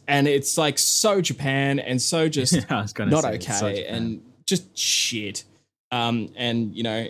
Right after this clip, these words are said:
Speaker 1: uh, as, as I said, someone with no nostalgia, I have no, I don't owe this game anything. So,
Speaker 2: Mm.
Speaker 1: um, probably gonna bounce off that one.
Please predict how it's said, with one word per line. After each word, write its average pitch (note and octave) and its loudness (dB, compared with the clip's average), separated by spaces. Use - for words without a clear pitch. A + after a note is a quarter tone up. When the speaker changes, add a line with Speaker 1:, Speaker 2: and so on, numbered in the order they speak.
Speaker 1:
uh, G#2 -2
as, B2+ 2
as B2+ 0
I - 2
said, G#2+ -2
someone C3 0
with B2+ -2
no B2+ 0
nostalgia, G#2 -2
I G2+ -2
have G#2 -8
no, G2+ -6
I B2 -2
don't A2+ -4
owe A2+ -2
this G#2 -4
game G2 -6
anything. G2+ -10
So, - -8
Speaker 2:
Mm. G#2 -4
Speaker 1:
um, C3+ -4
probably G3 2
gonna C#3+ 2
bounce B2 -2
off A#2+ -6
that B2 -4
one. C3 0